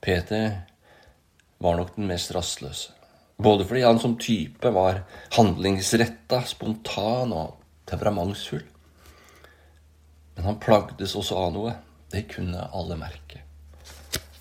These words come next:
Siste gangen han jo så Jesus i øynene, var da han nettopp hadde bannet på at han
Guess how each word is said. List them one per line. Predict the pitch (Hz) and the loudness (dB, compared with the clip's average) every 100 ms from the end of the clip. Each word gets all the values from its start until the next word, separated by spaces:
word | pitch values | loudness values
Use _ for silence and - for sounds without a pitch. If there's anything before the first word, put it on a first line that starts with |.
| - - - | -20 -20 -20
Siste | - - 117 - 107 | -10 2 2 2 0
gangen | 98 92 98 | 2 2 2
han | 98 95 98 | 2 2 2
jo | 87 | 0
så | - 101 95 | 0 0 2
Jesus | 90 87 92 - | 0 -2 -2 -2
i | 95 | 0
øynene, | 85 80 92 90 - - - - - - _ | -2 -4 -6 -8 -16 -20 -20 -20 -20 -20 _
var | 90 | 8
da | 92 90 | 8 4
han | 98 98 | 2 0
nettopp | 87 - 107 104 | -4 -4 -4 -4
hadde | - 107 | -8 -4
bannet | 110 110 80 76 87 | 2 2 0 -6 -6
på | - | -6
at | 92 | -6
han | 107 | -8